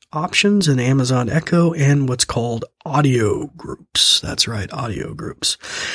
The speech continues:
Now, if you're new to our podcast, let me just briefly introduce myself. My name is David Ward. I'm an assistive technology instructor with the New Vision program at Goodwill,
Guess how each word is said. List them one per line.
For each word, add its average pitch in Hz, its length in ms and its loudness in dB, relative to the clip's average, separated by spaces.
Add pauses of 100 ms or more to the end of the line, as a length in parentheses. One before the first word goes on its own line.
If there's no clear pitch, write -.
(160)
Now, 151 80 6
if 143 120 2
you're 160 60 10
new 196 140 8
to 190 60 6
our 156 140 6
podcast, 147 560 2
let 160 60 6
me 143 80 6
just 117 200 -2
briefly 131 340 0
introduce 131 440 2
myself. 127 500 0
My 123 120 0
name 123 200 0
is 107 180 -2
David 127 340 0
Ward. 156 400 0
I'm 113 180 -6
an 101 80 -6
assistive 113 420 0
technology 123 640 -4
instructor 156 680 0
with 190 160 2
the 123 80 -6
New 147 220 6
Vision 156 340 6
program 185 640 4
at 120 240 -6
Goodwill, 165 560 4